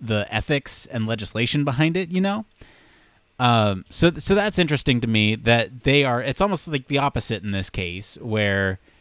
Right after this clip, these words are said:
we're trying to get ahead of the technology because we know it's no good at this point in time,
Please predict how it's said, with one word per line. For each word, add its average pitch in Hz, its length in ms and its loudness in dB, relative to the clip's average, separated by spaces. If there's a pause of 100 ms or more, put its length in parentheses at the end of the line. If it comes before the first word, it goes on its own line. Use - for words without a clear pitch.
(360)
we're 131 180 4
trying 156 340 2
to 120 60 -2
get 113 260 0
ahead 175 340 4
of 113 120 2
the 107 80 0
technology 98 720 -2
because 110 840 0 (540)
we 113 180 -4
know 107 220 2
it's - 180 -4
no 101 200 0
good 107 600 2
at 98 160 -8
this 131 200 -2
point 90 280 -10
in 90 60 -16
time, 87 480 -8